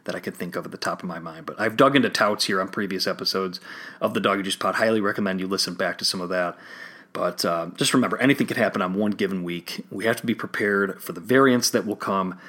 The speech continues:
So stake your bets accordingly. Make sure that you have enough for next week and the following weeks if the variance gods don't work in your favor this weekend. So, Colorado, let's start with that because they're playing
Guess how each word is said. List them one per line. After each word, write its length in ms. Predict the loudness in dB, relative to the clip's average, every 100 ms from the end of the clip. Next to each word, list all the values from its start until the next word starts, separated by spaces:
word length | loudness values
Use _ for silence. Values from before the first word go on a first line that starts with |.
| -20 -10
So 140 | -4
stake 320 | 0 2 2 4
your 80 |
bets 240 | 4 4 4
accordingly. 680 | 0 -2 -2 -4 -6 -8 -8
Make 300 | -2 0 0
sure 320 | 0 2 2
that 140 | 0 -2
you 100 | -4
have 80 |
enough 240 | -4 -6 -4
for 100 | -2
next 260 | -2 -2
week 220 | -4 -4 -4
and 80 |
the 60 | -6
following 360 | -4 -4 -4 -6
weeks 220 | -6 -8
if 80 | -10
the 80 |
variance 320 | -8 -6 -6 -4
gods 400 | -4 -4 -6 -12 -16 -20 -18 -2
don't 280 | 0 0 0
work 240 | -2 0
in 80 | -4
your 100 | -2
favor 320 | -2 -2 -4
this 300 | -2 -2 -2
weekend. 380 | -4 -10 -16 -16 -20 -20 -18 -18 -20 -20 -20 -20 -20 -12
So, 360 | 2 8 8 8 2 2
Colorado, 560 | 6 8 10 8 6
let's 140 | 4 4
start 200 | 4 4
with 140 | 4
that 260 | 4 4 4
because 280 | -2 -4 -2
they're 100 | -2
playing 420 | 0 0 0